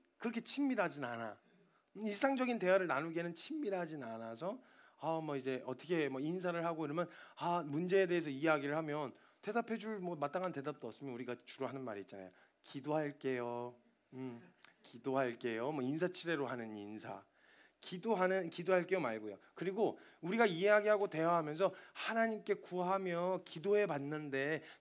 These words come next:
기도하던 중에 기도하고 있어요. 기도해 볼게요."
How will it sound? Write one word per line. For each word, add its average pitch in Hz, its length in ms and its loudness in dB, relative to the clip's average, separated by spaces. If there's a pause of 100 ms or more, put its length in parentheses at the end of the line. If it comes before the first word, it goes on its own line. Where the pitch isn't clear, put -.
기도하던 190 720 6
중에 156 640 2 (200)
기도하고 208 560 4
있어요. 170 580 2 (220)
기도해 220 440 4
볼게요." 131 580 0